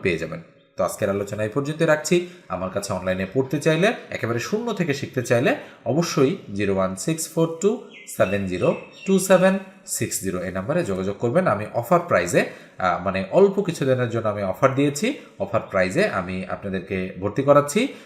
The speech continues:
যেন তিন চার মাস মেয়াদি একটা গণিতের লাইভ কোর্স আপনারা পূর্ণাঙ্গভাবে করতে পারেন। প্রত্যেকটা ভিডিও রেকর্ডেড অবস্থায় থাকবে, সেগুলো আপনি ডাউনলোড করতে পারবেন,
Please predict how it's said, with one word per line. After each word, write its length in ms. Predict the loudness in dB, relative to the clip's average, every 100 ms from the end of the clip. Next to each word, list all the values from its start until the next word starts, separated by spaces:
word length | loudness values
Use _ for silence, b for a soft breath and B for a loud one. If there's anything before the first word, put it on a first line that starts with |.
| B
যেন 220 | -6 -6
তিন 260 | 0 0 2
চার 200 | 4 2
মাস 340 | 2 0 -2
মেয়াদি 320 | -2 0 2 -2
একটা 240 | -4 -6
গণিতের 540 | -4 -4 -2 -2 -2
লাইভ 260 | 2 2 2 -2
কোর্স 240 | -4 -2
আপনারা 280 | -4 -2 -4 0
পূর্ণাঙ্গভাবে 580 | 0 2 2 2 0 0
করতে 260 | 0 0 4
পারেন। 240 | 4 2 -2 B B 0
প্রত্যেকটা 420 | 2 2 2 2
ভিডিও 280 | 4 4 6
রেকর্ডেড 340 | 4 4 4
অবস্থায় 300 | 2 0 -2
থাকবে, 440 | -2 0 2 0
সেগুলো 380 | -2 -4 2 4
আপনি 300 | 4 2 -2
ডাউনলোড 340 | 0 2 0 0
করতে 200 | -2 4
পারবেন, 340 | 4 4